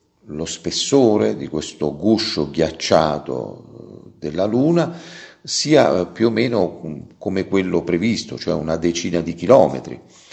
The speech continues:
Qual è la seconda, il secondo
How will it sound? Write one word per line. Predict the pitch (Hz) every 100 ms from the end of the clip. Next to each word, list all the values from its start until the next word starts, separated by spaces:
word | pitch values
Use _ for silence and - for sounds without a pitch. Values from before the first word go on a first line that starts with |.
| - - - _ -
Qual | 113 123
è | 143 139 - - -
la | 127 -
seconda, | - 87 92 82
il | -
secondo | - 82 85 90 85 73 65 - - -